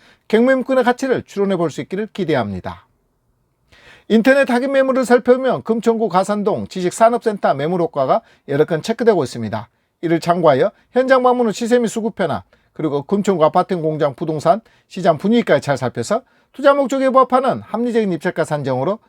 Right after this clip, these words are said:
성공 투자를 기원합니다. 법원은 매각세를 살펴보면 서울 금천구 아파트 공장 직전 육 개월 매각가율은 팔십일 프로,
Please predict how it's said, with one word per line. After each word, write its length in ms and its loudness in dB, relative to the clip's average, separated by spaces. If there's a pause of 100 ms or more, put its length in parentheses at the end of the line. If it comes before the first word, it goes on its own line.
성공 480 2
투자를 380 -2
기원합니다. 640 -6 (1400)
법원은 320 4
매각세를 480 4
살펴보면 880 -2
서울 280 -2
금천구 400 0
아파트 260 4
공장 380 -2
직전 340 -6
육 140 -2
개월 160 -2
매각가율은 520 0
팔십일 400 -2
프로, 300 -6